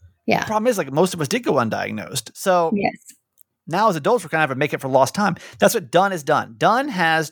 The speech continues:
Speaker 2: turned A D H D into a strength by working with it and not against it. It is A D H D done differently, and you can embrace A D H D and make it a strength.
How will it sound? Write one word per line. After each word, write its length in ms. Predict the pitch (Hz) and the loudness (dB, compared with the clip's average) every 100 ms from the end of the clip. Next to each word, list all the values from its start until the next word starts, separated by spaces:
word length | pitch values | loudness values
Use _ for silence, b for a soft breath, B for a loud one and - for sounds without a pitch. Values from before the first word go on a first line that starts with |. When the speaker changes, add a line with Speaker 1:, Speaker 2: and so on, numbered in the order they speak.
| - | -8
Speaker 2:
turned 240 | - 190 156 | -2 0 0
A 120 | 170 | -2
D 140 | 165 156 | -2 -2
H 180 | 139 - | -2 -2
D 180 | 139 131 | 0 2
into 180 | 123 | 0
a 60 | 113 | 0
strength 400 | - - 156 135 | -2 0 0 0
by 100 | 113 | -4
working 380 | 113 143 165 175 | 0 0 0 -2
with 160 | 160 151 | 0 0
it 140 | 147 B B | -4 B B
and 120 | - 120 | -2 0
not 140 | 135 | 2
against 500 | 117 107 131 131 - | 0 2 2 2 0
it. 160 | - - B B - | -6 -6 B B -2
It 100 | 135 | 0
is 100 | 123 | 0
A 120 | 151 190 | 0 0
D 120 | 185 | 0
H 180 | 160 131 | -2 -2
D 140 | 143 127 | -4 2
done 320 | 127 120 104 - | 2 2 -4 2
differently, 680 | 147 160 117 110 90 90 - B B B | 2 2 -2 -4 -10 -12 -18 B B B
and 320 | 104 110 110 127 | -4 0 2 0
you 80 | |
can 360 | 123 123 113 117 | 0 2 2 0
embrace 500 | 127 110 151 226 180 | -2 0 0 0 -2
A 140 | 151 127 | -4 -2
D 120 | 117 | 0
H 180 | 117 - | -2 -2
D 320 | 117 110 123 | 0 2 0
and 100 | 127 | 2
make 160 | 147 139 | 2 2
it 60 | |
a 40 | 110 | 0
strength. 640 | - - 226 233 - - | -2 0 0 0 -4 -18